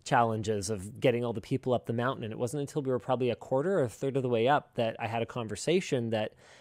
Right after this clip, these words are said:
enlightened me to the fact that not everyone intended for everybody to make it.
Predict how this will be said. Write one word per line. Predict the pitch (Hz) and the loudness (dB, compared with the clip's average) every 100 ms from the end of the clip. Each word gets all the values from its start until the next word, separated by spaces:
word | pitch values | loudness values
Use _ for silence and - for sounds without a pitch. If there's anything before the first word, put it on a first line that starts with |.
| - | -6
enlightened | 135 120 120 233 233 160 120 | -2 2 4 4 4 0 0
me | 117 107 151 - _ _ _ _ _ _ - - | -2 -2 -4 -8 _ _ _ _ _ _ -18 -12
to | - 165 | 4 4
the | 135 | 4
fact | - 143 139 - 131 | 6 8 8 6 4
that | 131 127 127 - _ _ | 6 6 4 -4 _ _
not | - 139 143 143 | 0 4 4 4
everyone | 139 147 135 | 2 4 4
intended | 127 117 180 202 123 113 | 2 0 0 2 2 0
for | - | -4
everybody | 131 131 123 123 113 | -2 0 2 2 0
to | - | -4
make | 110 165 - | 0 0 0
it. | - - | -6 -10